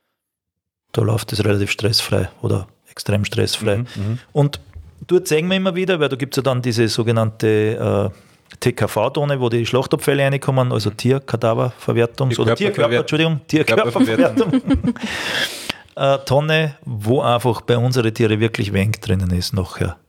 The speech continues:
Speaker 2: Mhm.
Speaker 1: Es ist die Hautdünne, es sind die Knochenanteile weniger, es sind die Innereien im Verhältnis zum Schlachtkörper und von, zu die Fleischteile weniger.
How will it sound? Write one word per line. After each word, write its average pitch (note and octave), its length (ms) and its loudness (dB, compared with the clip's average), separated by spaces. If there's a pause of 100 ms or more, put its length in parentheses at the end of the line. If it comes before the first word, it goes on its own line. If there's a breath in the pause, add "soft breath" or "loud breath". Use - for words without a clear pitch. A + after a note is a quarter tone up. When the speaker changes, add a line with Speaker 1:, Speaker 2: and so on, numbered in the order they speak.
(100)
Speaker 2:
Mhm. G2+ 240 -10 (320)
Speaker 1:
Es - 180 0
ist A#2+ 220 0
die A2 100 4
Hautdünne, C3+ 520 0
es - 120 -2
sind A#2+ 160 0
die A#2 60 -2
Knochenanteile B2+ 1120 0
weniger, A#2 300 0
es A2+ 100 -2
sind A2+ 140 0
die A#2+ 100 -2
Innereien A#2 560 2
im B2+ 140 0
Verhältnis B2+ 480 0
zum A2+ 140 -2
Schlachtkörper C3 680 0
und A#2+ 160 -2
von, A#2+ 220 -2
zu - 120 0
die A2+ 100 2
Fleischteile A#2 440 0
weniger. A#2 400 0